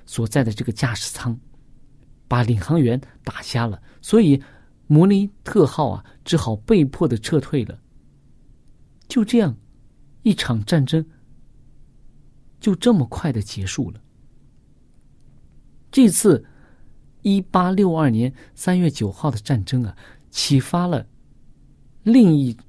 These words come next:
种新式的海军战、海军装备战。因为当时那个时候啊，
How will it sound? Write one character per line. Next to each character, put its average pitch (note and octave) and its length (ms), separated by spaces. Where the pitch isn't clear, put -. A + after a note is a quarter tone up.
种 G#2+ 220
新 G#3+ 520
式 - 200
的 G#2+ 200
海 G#2+ 320
军 B2+ 260
战、 A#2 220
海 A#2 260
军 B2+ 240
装 C3+ 180
备 C3+ 120
战。 - 260
因 F#3+ 140
为 G3 80
当 G#3 280
时 - 160
那 D#3 140
个 G2 80
时 - 160
候 G#2+ 180
啊， F#2+ 160